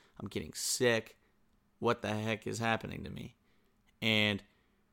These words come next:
going on from that, I remember the next sem-, during that summer, I got better. Like, in the spring, I felt better. And in the summer, I was like, "You know what? You gotta stay." I felt better again. I was in remission. I was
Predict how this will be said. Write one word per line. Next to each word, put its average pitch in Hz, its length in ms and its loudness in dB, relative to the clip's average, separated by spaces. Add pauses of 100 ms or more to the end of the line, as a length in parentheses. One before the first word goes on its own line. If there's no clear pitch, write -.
(840)
going 139 360 6
on 131 260 6
from 113 240 0
that, 135 400 4 (520)
I 123 40 -4
remember 117 240 2
the 107 100 2
next 113 240 2
sem-, 113 260 -2 (300)
during 143 240 4
that 120 160 4
summer, 123 260 4
I 110 100 8
got 107 260 4
better. 107 480 4 (680)
Like, 107 280 -4 (320)
in 139 140 0
the 123 80 4
spring, 110 340 2
I 101 60 0
felt 101 260 -4
better. 104 340 -2 (960)
And 113 340 2
in 107 100 2
the 104 60 0
summer, 135 540 4
I 113 140 -4
was 104 120 -8
like, 104 200 -8
"You 110 80 -6
know 113 120 -6
what? 120 300 -4 (120)
You 107 120 -12
gotta 113 260 0
stay." 107 220 0 (100)
I 110 120 2
felt 127 280 4
better 113 240 4
again. 110 300 2
I 104 60 -4
was 104 140 -4
in 113 100 0
remission. 107 480 -2
I 107 60 -4
was 104 160 -8